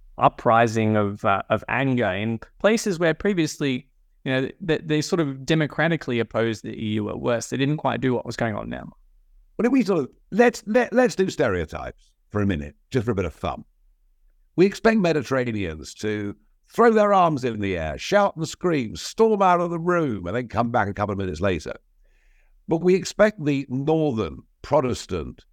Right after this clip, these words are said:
Speaker 2: Dutch, uh, and we absolutely expect, uh, the reserve Germans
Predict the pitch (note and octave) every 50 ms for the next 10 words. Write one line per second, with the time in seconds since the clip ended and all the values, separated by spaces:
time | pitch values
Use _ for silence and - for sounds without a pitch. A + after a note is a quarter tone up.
0 | _ _ _ _ - - C#3+ B2 A#2 - - - - - - - - - _ _
1 | _ _ - _ _ _ _ - - _ - F#2 G2 - - G#2 A2 A2 B2 B2
2 | A#2 A2+ - - A#2 A#2 - - - - - B2+ B2 C3+ D3+ D#3+ E3 - - F#2
3 | - F#2+ F2 D2+ - - - - - - - A2+ G2 - - - - - - _
4 | _ _ _ _ _ _ _ _ - D#2+ D#2 E2+ G#2 G#2 G#2+ G2+ F2 G#2 B2+ A#2+
5 | G#2 G2+ G2 F#2 D#2+ D#2+ C#3 D3 C3 A#2+ G2 D#2+ - A#1+ B1 - - -